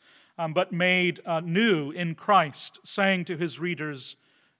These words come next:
"Grace to you and peace from God our Father and our Lord Jesus Christ." As we saw last week, Paul's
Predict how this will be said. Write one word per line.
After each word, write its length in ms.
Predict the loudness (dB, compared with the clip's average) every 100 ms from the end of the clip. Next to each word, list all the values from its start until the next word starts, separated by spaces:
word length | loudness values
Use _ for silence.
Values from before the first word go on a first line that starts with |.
| -12
"Grace 580 | 0 4 4 4 -2 -4
to 120 | -6
you 340 | -4 -2 -2
and 300 | -4 -6 -8
peace 760 | -10 -4 -2 -2 -8 -10 -10 -16 _ _ _ _ _ -6
from 220 | -4 0
God 340 | 6 6 6
our 240 | 4 0 0
Father 480 | -2 0 0 -4
and 400 | -8 -6 -6 -8 -6
our 200 | -4 -2
Lord 500 | -2 -2 -2 -6 -14 _ _ _ _ _ -18
Jesus 520 | -12 -10 -10 -10 -12
Christ." 840 | -10 -4 -4 -6 -14 -14 -14 -18 _ _ _ _ _ _ _ _ _ _ _ _ _ _ _ _ _ -4
As 120 | 0
we 80 | 2
saw 360 | 4 6 8 6
last 420 | 8 8 8 2
week, 260 | -2 -4
Paul's 460 | 0 4 4 4 0